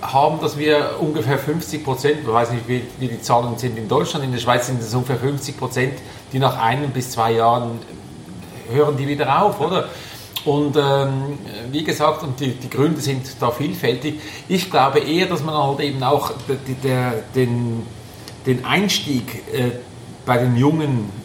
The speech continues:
äh, Schiedsrichtern, wir haben ganz, ganz viele Junge, die wollen eigentlich Schiedsrichter machen. Es ist etwas Attraktives, so mit dreizehn, vierzehn, fünfzehn, sechzehn Jahren Schiedsrichter zu machen, weil man hat das erste Mal,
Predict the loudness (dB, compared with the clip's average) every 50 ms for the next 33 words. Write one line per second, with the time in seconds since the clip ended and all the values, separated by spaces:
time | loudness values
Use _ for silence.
0 | -10 -6 -6 -4 -4 -2 -2 -2 -2 -2 -2 -6 -6 -6 -6 -4 -2 0 2 2
1 | 2 2 4 4 4 4 2 -2 -2 -2 -2 0 0 0 2 4 4 4 4 4
2 | 2 2 2 2 2 2 4 4 2 2 2 -2 -2 -2 -2 -2 -2 -2 -2 -2
3 | -2 -4 -4 -4 -2 0 0 0 0 -2 -6 -6 -12 -12 -10 -4 -2 0 0 0
4 | 0 -2 -2 -2 -2 -2 2 2 2 2 2 0 0 0 -2 -4 -2 -2 -2 -2
5 | -2 -4 -2 0 2 2 4 4 2 -2 -4 -8 -6 -6 -4 0 0 0 0 -2
6 | -4 -4 -2 0 0 -2 0 -2 -4 -4 -2 -2 -2 -2 -4 -4 -6 -4 -2 0
7 | 0 0 0 -2 -2 0 2 2 4 4 4 4 2 0 -2 -2 -4 -2 -4 -4
8 | -4 -6 -6 -4 2 2 4 4 2 0 -4 -6 -12 -14 -14 -12 -6 0 0 2
9 | 2 2 2 2 2 2 2 0 -2 -2 -2 -2 0 0 0 0 -2 0 2 4
10 | 4 4 4 2 -2